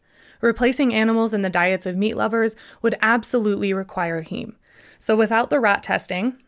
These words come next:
our mission and the future of billions of animals whose future depends on its success was thwarted. We chose the least objectionable of the two choices available to us.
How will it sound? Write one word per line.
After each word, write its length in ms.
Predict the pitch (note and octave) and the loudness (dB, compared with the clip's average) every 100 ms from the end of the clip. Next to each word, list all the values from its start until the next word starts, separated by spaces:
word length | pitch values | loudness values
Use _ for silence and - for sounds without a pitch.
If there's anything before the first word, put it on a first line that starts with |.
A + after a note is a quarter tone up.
| - | -2
our 100 | G#3+ | 2
mission 400 | G#3+ A3+ B3 B3 | 2 2 2 2
and 120 | G#3+ | 0
the 40 | G#3+ | 0
future 320 | G#3+ G#3+ A3+ | -2 0 0
of 160 | F3 | 0
billions 400 | - A3 A3 A3+ | 0 2 4 2
of 160 | G#3+ G#3 | 0 -6
animals 500 | - G3+ G3 F#3+ G3 | -4 -2 0 -2 -4
whose 220 | - G3 | -6 -8
future 340 | - A3 G#3+ A3 | -4 -2 0 -2
depends 440 | F#3+ - A3+ A3 | -4 -6 -2 0
on 160 | G#3+ G3+ | 0 -4
its 120 | - | -6
success 520 | G#3 - F#3+ F3 - | -10 -4 -2 -2 -8
was 180 | - F#3 | -8 -8
thwarted. 500 | - F3+ F3+ - - - | -8 -6 -6 -6 -12 -6
We 120 | A3+ | -2
chose 300 | A3+ B3 A#3+ | 0 2 0
the 120 | G3+ G3+ | 0 -2
least 420 | G#3+ C4 - - B3+ | 2 0 -2 -4 -4
objectionable 840 | F#3+ G#3 G3 - A3 A3 B3+ C4+ _ - - | -2 -2 -4 -2 0 2 0 -2 _ -14 -6
of 100 | F#3+ | -4
the 80 | |
two 180 | A3 A#3+ | -2 -2
choices 380 | G#3+ G#3+ G#3+ G3+ | 0 -2 -2 -2
available 420 | F3+ F3+ - - | 0 0 0 -6
to 140 | - - | -6 -6
us. 340 | - - - | -6 -10 -14